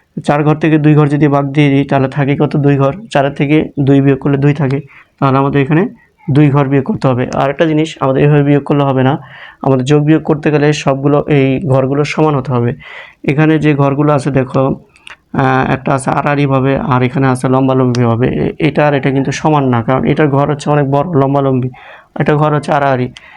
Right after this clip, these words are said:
এই জন্য আমাদের একটা কাজ করতে হবে, সেটা হচ্ছে আমাদের সবগুলো ঘর সমান করতে হবে। এই জন্য কী করবো আমরা, এখানে আমরা লম্বালম্বিভাবে,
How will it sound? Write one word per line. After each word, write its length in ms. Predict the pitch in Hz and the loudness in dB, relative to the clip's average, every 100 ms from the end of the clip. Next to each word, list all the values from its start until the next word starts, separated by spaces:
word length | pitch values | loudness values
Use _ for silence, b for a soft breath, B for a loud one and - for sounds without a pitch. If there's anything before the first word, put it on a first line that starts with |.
| B | B
এই 80 | - | 0
জন্য 120 | 139 151 | 2 2
আমাদের 180 | 156 147 | 2 0
একটা 140 | 147 | -2
কাজ 180 | 143 143 | -2 -4
করতে 240 | - 151 151 | -2 -2 0
হবে, 160 | 123 127 | 0 0
সেটা 220 | 131 135 | 0 -2
হচ্ছে 200 | 139 131 135 | -2 -2 0
আমাদের 300 | 127 131 147 | 0 0 -2
সবগুলো 420 | - 131 131 135 127 | -2 -4 -2 0 0
ঘর 180 | 135 190 170 - - | -2 -2 -8 -10 -6
সমান 220 | - 143 | -2 0
করতে 220 | 143 135 131 | -2 -4 -2
হবে। 140 | 117 123 | 0 0
এই 60 | |
জন্য 140 | 147 139 | 0 0
কী 140 | 127 151 | -2 -2
করবো 240 | 151 147 | 0 2
আমরা, 240 | 143 139 143 - B B B B | 0 0 -4 -6 B B B B
এখানে 240 | - 147 147 | -4 0 2
আমরা 160 | 147 143 | 2 2
লম্বালম্বিভাবে, 720 | 143 147 147 147 143 143 139 | 2 2 2 2 2 2 0